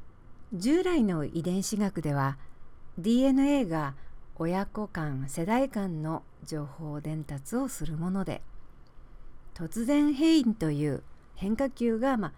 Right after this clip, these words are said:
たまにはあるものの、生きるものは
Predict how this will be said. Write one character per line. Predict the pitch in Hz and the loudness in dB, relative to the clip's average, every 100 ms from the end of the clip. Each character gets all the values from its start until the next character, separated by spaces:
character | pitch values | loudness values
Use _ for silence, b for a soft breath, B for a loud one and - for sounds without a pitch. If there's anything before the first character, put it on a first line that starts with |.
| b - | b -6
た | 160 | -2
ま | 226 330 | 0 0
に | 381 | 0
は | 320 180 | 2 0
あ | 165 | 0
る | 156 | -2
も | 143 | -2
の | 139 160 | -2 -2
の、 | 175 - - - - b b b b - - - - | -4 -6 -10 -20 -20 b b b b -12 -12 -10 -8
生 | |
き | - 214 | -4 -2
る | 175 | -2
も | 143 190 | -2 0
の | 262 | 2
は | 233 | 2